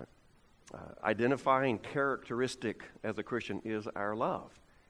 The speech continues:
And so while we hold to the truth, help us to always show love to those around us, uh, as they're trying to discover what truth is. Help us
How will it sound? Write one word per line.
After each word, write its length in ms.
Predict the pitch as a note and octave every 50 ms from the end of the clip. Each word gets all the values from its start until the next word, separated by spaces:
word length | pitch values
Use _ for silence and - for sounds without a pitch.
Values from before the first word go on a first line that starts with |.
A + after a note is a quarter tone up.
| _ _ _ _ - _ - _ _ -
And 100 | - -
so 140 | - A#2
while 260 | A2+ A2 A#2+ C3+ D#3+ E3+
we 100 | E3 C3
hold 360 | G#2+ A2+ C#3 D3 D#3 D3+ D3
to 100 | - B2
the 100 | A2+ G#2+
truth, 300 | - - C#3 A#2+ G#2 -
help 180 | B2 A#2+ A#2+ -
us 100 | A#2+ -
to 80 | -
always 540 | G2 A2 A2 A2+ C3 C#3 C3+ A2+ G#2 F#2+ - - - - - - - _ - - _ _
show 340 | - - - B2 A#2+ A#2 G#2+
love 540 | F#2+ F#2+ A2 C3+ D3 B2 F#2+ E2 - - - - - - - _ - - _ _ - -
to 80 | -
those 220 | F2+ F#2+ F#2 F2 F#2
around 360 | F2 F2 E2+ D#2+ D#2 D2+ -
us, 280 | - - - - - - - - - _ _ _ - _ _ -
uh, 300 | F2 E2+ E2 D#2 E2 D#2+ -
as 200 | - G2 F#2+ F2
they're 260 | F2+ F#2 G#2+ G#2+ A#2
trying 340 | A#2 - A2+ G#2+ G2+ F#2 E2+
to 100 | D#2+ G2
discover 580 | F2 G#2 G2+ - - - A#2 A2+ A#2+ B2+ B2 G2
what 240 | F#2+ G2 F2+ E2 - - - - -
truth 340 | - - G#2+ F#2 F2 D#2+ -
is. 360 | F2 D#2+ D2+ D2 C#2+ - - - - - - - _ - _ - - - - - -
Help 200 | - G#2 - -
us 240 | G#2+ G2 F#2+ -